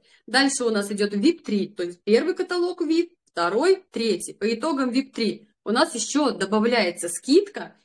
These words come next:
десять процентов на твой личный объём сверх ста пятидесяти баллов. То есть если ты сделал сто пятьдесят, то у тебя, как обычно, скидка твоя двадцать шесть. Если ты сделала, а, сто пятьдесят и то, что выше сто, ста пятидесяти,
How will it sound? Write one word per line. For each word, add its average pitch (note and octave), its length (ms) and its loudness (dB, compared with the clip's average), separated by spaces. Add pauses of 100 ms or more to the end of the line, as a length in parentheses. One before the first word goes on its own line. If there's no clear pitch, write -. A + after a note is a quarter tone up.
десять A#3 440 -4
процентов C#4+ 580 -2
на A#3 380 0
твой A3+ 260 2
личный G#3+ 380 -6
объём G#3 400 -4
сверх B3 560 -4
ста - 280 -2
пятидесяти A3+ 560 -6
баллов. F3 380 -4 (400)
То A#3+ 60 6
есть A#3+ 140 4
если B3 160 -8
ты B3 100 -10
сделал A3+ 240 -2
сто A3+ 160 -10
пятьдесят, G#3 480 -8 (240)
то G3+ 160 2
у F3+ 100 -2
тебя, G3+ 160 0
как G3+ 160 -6
обычно, G3+ 320 -2
скидка - 320 -8
твоя G3 200 -2
двадцать G#3 260 -2
шесть. A4 280 2 (200)
Если B3 260 -2
ты A3+ 120 -6
сделала, G3 600 0 (220)
а, F#3+ 140 0
сто - 180 0
пятьдесят A#3 560 0
и A#3 80 -8
то, - 160 -2
что A#3 180 -4
выше G#3+ 560 -4
сто, - 340 -2
ста - 220 -2
пятидесяти, A3 680 0